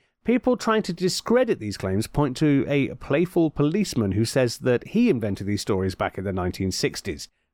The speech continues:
but the stories seem to predate this as well, right up until today. I will tell us a tale of a calendar ghost. Because, of course, there has to be a calendar ghost.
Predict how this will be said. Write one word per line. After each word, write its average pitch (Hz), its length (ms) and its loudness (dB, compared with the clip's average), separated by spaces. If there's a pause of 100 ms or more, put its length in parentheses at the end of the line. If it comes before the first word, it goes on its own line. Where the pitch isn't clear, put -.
but 123 140 -2
the 147 60 -2
stories 180 460 2
seem 185 260 0
to 160 140 2
predate 131 580 0
this 117 220 0
as 104 160 0
well, 85 320 -2
right 170 300 0
up 143 140 -2
until 117 260 2
today. 87 420 -4 (880)
I 143 100 2
will 190 120 4
tell 233 200 0
us 254 120 -2
a - 40 0
tale 160 380 2
of 156 80 0
a 160 60 -2
calendar 113 440 -2
ghost. - 520 -6 (280)
Because, 104 220 0
of 104 100 -2
course, 208 460 2 (340)
there 170 140 2
has 120 240 -2
to 117 100 -2
be 92 100 -4
a 85 80 -2
calendar 82 420 -2
ghost. 80 360 -6